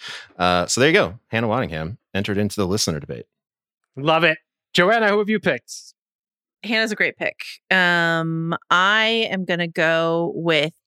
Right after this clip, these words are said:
Speaker 3: Jamie. We haven't talked about Jamie Lannister, by the way. Nikolai, where, what are you up to? We don't know. You're not on our list. Okay.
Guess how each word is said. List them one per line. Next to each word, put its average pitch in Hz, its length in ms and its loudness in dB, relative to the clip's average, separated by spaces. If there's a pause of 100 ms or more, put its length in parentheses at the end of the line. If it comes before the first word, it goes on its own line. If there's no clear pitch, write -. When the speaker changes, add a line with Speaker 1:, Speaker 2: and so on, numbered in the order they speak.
(120)
Speaker 3:
Jamie. 190 1000 2 (260)
We 208 80 2
haven't 349 160 2
talked 240 220 0
about 185 300 0 (340)
Jamie 180 220 -2
Lannister, 160 400 0
by 123 120 0
the 147 80 0
way. 135 80 0
Nikolai, 202 580 4
where, 220 260 0
what 247 120 0
are - 20 0
you 269 100 2
up 254 100 -6
to? 180 240 -2
We 208 80 2
don't 226 160 2
know. 196 180 2
You're 175 160 0
not 185 160 2
on 185 80 4
our 180 120 2
list. 151 200 -2
Okay. 180 220 0